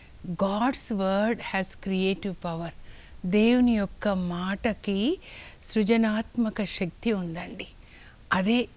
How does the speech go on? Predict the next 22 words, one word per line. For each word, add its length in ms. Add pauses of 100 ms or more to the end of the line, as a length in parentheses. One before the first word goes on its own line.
ఈ 140
బైబిల్ 520
గ్రంథం 380
అన్నమాట. 340 (640)
ఇది 280
దేవుని 600
యొక్క 280
మాటల 580
గ్రంథం. 440 (680)
ఆ 100
మాటల్నే, 920 (420)
దేవుని 360
నోట్లో 360
నుంచి 260
వచ్చిన 240
మాటనే 600 (380)
యేసు 340
ప్రభు 340
అంటారనమాట. 760 (540)
యేసు 300
ప్రభు 300
పేరేంటంటే 840